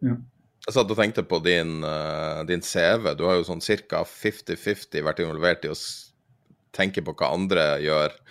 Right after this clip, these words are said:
Speaker 2: for å tjene penger. <laughs> Eller,
Speaker 1: Ja.
Speaker 2: eh, andre, altså i media. Og
Speaker 1: Ja.
Speaker 2: resten har du vært, eh, i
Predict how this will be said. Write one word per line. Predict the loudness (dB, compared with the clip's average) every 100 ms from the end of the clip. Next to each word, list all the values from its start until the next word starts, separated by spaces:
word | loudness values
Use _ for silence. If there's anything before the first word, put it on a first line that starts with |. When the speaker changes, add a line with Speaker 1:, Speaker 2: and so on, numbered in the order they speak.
| -20 _
Speaker 2:
for | 0
å | 2
tjene | 2 2
penger. | 2 2 2 -4 _ -18
<laughs> | -16 0
Eller, | 4 6 8 8
Speaker 1:
Ja. | 8 6
Speaker 2:
eh, | 4
andre, | 2 4 4
altså | 6 6
i | 6 6
media. | 4 4 2 0 -6 -20 -20 -20 -14 2
Og | 6 8
Speaker 1:
Ja. | 8
Speaker 2:
resten | 6 2 0
har | 2
du | 4
vært, | 4 4 0 0
eh, | 2 2 2
i | 0 0 -2